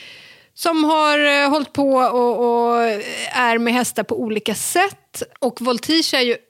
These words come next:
en typ av aktivitet där man liksom både får dansa och, och, och gymnastik och show och det här vi har pratat om, men också faktiskt få en kontakt med de här stora, mäktiga djuren.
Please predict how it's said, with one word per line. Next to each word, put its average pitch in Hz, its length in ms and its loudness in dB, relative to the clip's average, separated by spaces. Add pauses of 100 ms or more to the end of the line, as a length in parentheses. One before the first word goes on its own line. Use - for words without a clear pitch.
(320)
en 208 160 -4
typ - 240 -8
av 107 120 -6
aktivitet - 840 -10
där 208 140 -6
man 202 280 -10
liksom 202 340 -10
både 220 440 -4
får 359 120 -2
dansa 269 680 0
och, 247 100 0
och, 233 500 -2
och 226 260 -4
gymnastik 233 720 -4
och 220 80 -4
show 214 260 -2
och 214 60 -2
det 208 60 -2
här 202 80 -4
vi 202 40 -4
har 208 60 -6
pratat 208 260 -6
om, 208 120 -4
men 240 180 -2
också - 440 -6
faktiskt 214 480 -6
få 214 220 -2 (520)
en 240 160 -4
kontakt - 600 -6
med 226 140 -2
de 196 100 -2
här 202 120 -2
stora, 208 880 -2
mäktiga 208 840 -4
djuren. 233 680 -4